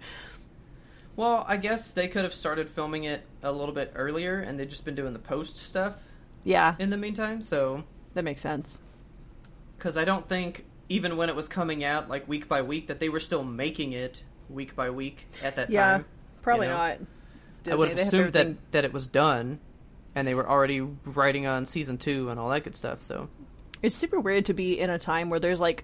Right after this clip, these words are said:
Speaker 2: very little fresh content out there, you know? Like, T V shows are not gonna come back in the fall.
Speaker 1: Yeah.
Speaker 2: <clears throat>
Speaker 1: Oh,
Speaker 2: Movies are so scarce.
Speaker 1: did you hear that Mulan is coming out, though?
Speaker 2: Yes, I did. So, they're putting it out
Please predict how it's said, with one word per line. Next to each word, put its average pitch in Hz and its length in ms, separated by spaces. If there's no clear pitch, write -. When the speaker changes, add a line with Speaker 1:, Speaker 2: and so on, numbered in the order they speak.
Speaker 2:
very 180 340
little 165 280
fresh 170 340
content 165 400
out 180 120
there, 196 160
you 190 80
know? 196 160
Like, 190 200
T 190 160
V 180 120
shows 180 240
are 175 60
not 165 160
gonna 175 160
come 190 200
back 160 400
in 190 120
the 180 100
fall. 175 460
Speaker 1:
Yeah. 131 280
Speaker 2:
<clears throat> 320 80
Speaker 1:
Oh, 214 340
Speaker 2:
Movies 190 500
are 175 80
so 185 140
scarce. 180 360
Speaker 1:
did 185 60
you 208 120
hear 170 420
that 156 380
Mulan 139 400
is 165 100
coming 185 320
out, 220 300
though? 226 240
Speaker 2:
Yes, 233 640
I 190 240
did. 220 540
So, 220 460
they're 208 160
putting 254 280
it 220 80
out 208 280